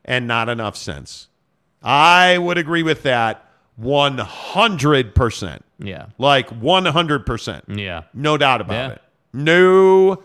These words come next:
Speaker 2: And
Speaker 1: doubt
Speaker 2: again,
Speaker 1: about
Speaker 2: this is
Speaker 1: it.
Speaker 2: the same thing as space travel. Dude, these people that wanna mess around in space, you know what's on the line, bro. You
Speaker 1: I,
Speaker 2: know what's on the line.
Speaker 1: I can, we, we all like to go fast.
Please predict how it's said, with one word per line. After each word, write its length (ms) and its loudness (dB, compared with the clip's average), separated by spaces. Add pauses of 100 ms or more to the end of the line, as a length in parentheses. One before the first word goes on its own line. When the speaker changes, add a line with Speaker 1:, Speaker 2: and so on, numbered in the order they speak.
(280)
Speaker 2:
And 120 -8
Speaker 1:
doubt 200 2
Speaker 2:
again, 80 -2
Speaker 1:
about 240 -2
Speaker 2:
this 80 -8
is 0 -
Speaker 1:
it. 40 -10
Speaker 2:
the 60 -10
same 340 -10
thing 240 -10
as 160 -6
space 440 -10
travel. 480 -6 (320)
Dude, 260 -6 (180)
these 300 -8
people 300 -6
that 120 -4
wanna 180 -6
mess 260 -8
around 240 -6
in 80 -8
space, 540 -12 (440)
you 200 -6
know 120 -6
what's 180 -8
on 140 -6
the 60 -4
line, 260 -6
bro. 200 -4
You 60 -10 (1080)
Speaker 1:
I, 180 2
Speaker 2:
know 100 -2
what's 220 -6
on 100 -6
the 60 -4
line. 280 -4
Speaker 1:
I 120 0
can, 220 -10
we, 320 -6
we 280 -6
all 340 0
like 400 -2
to 160 -4
go 240 0
fast. 680 -10